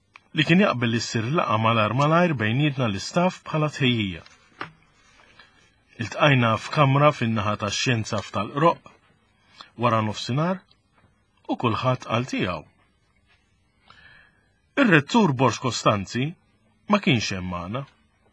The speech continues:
u aktarx li ma kienx mistieden f'Kastilja. U tmexxija fostna lanqas ma kien hemm.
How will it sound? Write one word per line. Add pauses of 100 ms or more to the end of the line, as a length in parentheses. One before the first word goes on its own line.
(520)
u
aktarx
li
ma
kienx
mistieden
f'Kastilja. (1800)
U
tmexxija
fostna
lanqas
ma
kien
hemm.